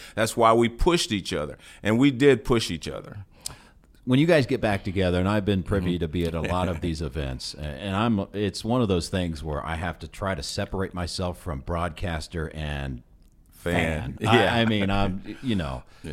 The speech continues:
Speaker 2: y-, you guys were, were unbelievable. In fact, sitting here doing this, Joe, I mean,
Speaker 1: Yeah.
Speaker 2: even though you and I have had several conversations now over the years,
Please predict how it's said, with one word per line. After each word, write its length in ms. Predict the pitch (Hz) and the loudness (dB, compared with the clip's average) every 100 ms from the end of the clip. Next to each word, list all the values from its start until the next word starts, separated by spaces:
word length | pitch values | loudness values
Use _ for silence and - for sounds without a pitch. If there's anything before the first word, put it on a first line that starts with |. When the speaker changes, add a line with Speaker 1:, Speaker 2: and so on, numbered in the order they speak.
| 65 | -10
Speaker 2:
y-, 100 | - - | -12 -6
you 220 | 139 147 | 2 4
guys 400 | 135 123 110 104 | 4 4 0 -2
were, 240 | 98 87 92 | -2 -4 -4
were 180 | 101 110 | -6 -2
unbelievable. 560 | 110 92 92 104 92 | -2 -2 0 0 0
In 80 | 98 | 0
fact, 280 | 175 170 - | 0 0 0
sitting 200 | 202 160 | 0 2
here 140 | 127 | 0
doing 260 | 107 107 87 | 0 0 -2
this, 180 | 69 - | -6 -10
Joe, 280 | - 62 69 | -10 -8 -6
I 120 | 92 | 0
mean, 200 | 98 120 | 2 2
Speaker 1:
Yeah. 0 | |
Speaker 2:
even 240 | 143 139 | 2 2
though 100 | 127 | 2
you 220 | 120 131 | 4 2
and 100 | 120 | 0
I 160 | 110 104 | -2 -2
have 80 | 95 | -4
had 180 | 92 80 | -6 -2
several 300 | 110 107 90 | -2 -2 -4
conversations 720 | 90 80 73 - 73 73 65 | -6 -6 -6 -6 -6 -8 -10
now 220 | 71 65 | -8 -6
over 160 | 65 62 | -8 -8
the 80 | 64 | -10
years, 300 | 65 64 | -8 -10